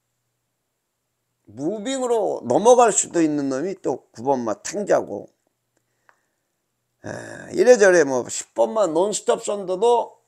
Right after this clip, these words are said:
순발력이 좀 있는 놈이고. 자, 이래저래. 어, 제가 이리 보고 저리 봐도, 어, 이 사 번 마 퓨리오사라는 마필이 저는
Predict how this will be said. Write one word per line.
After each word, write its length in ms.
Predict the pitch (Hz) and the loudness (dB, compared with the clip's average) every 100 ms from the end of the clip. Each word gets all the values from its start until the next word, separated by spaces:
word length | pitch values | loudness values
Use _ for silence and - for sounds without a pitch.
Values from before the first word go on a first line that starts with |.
| _ | _
순발력이 580 | - 185 180 170 156 139 | -18 -6 -6 -4 -6 -8
좀 160 | 127 123 | -8 -8
있는 300 | 127 120 107 | -8 -8 -10
놈이고. 340 | 90 - - _ _ _ _ _ _ _ _ _ | -16 -20 -20 _ _ _ _ _ _ _ _ _
자, 160 | 117 104 | -10 -8
이래저래. 500 | 117 139 127 107 90 - _ _ _ _ _ _ _ _ _ _ _ _ _ _ _ _ _ _ | -6 -8 -8 -10 -12 -20 _ _ _ _ _ _ _ _ _ _ _ _ _ _ _ _ _ _
어, 540 | - 69 - - - - | -20 -20 -20 -20 -20 -12
제가 240 | 165 185 | 0 4
이리 220 | 175 156 | 4 2
보고 260 | 190 202 190 | 0 0 -2
저리 220 | 160 175 | -2 -2
봐도, 480 | 135 131 117 110 - _ _ _ | 0 0 -2 -10 -14 _ _ _
어, 300 | _ - - _ _ _ | _ -20 -20 _ _ _
이 120 | - | -20
사 300 | - 123 135 | -20 -8 -6
번 180 | 143 151 | -4 -6
마 340 | 151 156 156 131 _ _ _ | -6 -6 -6 -8 _ _ _
퓨리오사라는 1040 | - 220 240 233 240 208 196 175 165 151 | -18 -14 -12 -10 -8 -6 -2 0 0 -2
마필이 600 | 139 123 113 117 120 151 | -6 -8 -8 -10 -10 -10
저는 440 | 135 120 139 165 | -10 -10 -10 -14